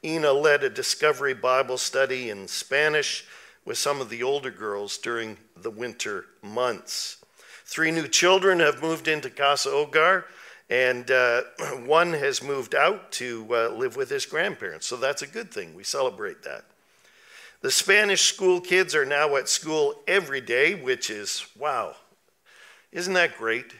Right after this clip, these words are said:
Isn't it great that kids can be in school again and not be, uh, just behind computers? Wow. And the bilingual school kids are just completing another, uh, semester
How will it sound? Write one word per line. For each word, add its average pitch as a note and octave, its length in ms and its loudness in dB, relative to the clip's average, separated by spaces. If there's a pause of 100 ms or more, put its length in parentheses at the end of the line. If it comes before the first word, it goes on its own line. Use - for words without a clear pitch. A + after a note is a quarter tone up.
(120)
Isn't G3+ 240 2
it F#3+ 140 2
great D3 300 2
that A2+ 120 -12
kids D3 260 -2
can C3 200 -10
be B2+ 100 -8
in A#2+ 140 -6
school A#2 400 -6
again A2 400 -6
and F2+ 180 -12
not G#2 340 -10
be, G2 320 -14
uh, E2+ 200 -6 (960)
just - 360 -10
behind F#2+ 380 -12
computers? F2 680 -14
Wow. D#2 320 -10 (800)
And B2 100 -4
the B2+ 40 4
bilingual D#3 680 2
school D3 340 -4
kids C#3 360 -4
are G2+ 120 -4
just B2+ 320 -6
completing A2+ 560 -10
another, A2 460 -10 (340)
uh, F#2 220 -6
semester G2 800 -6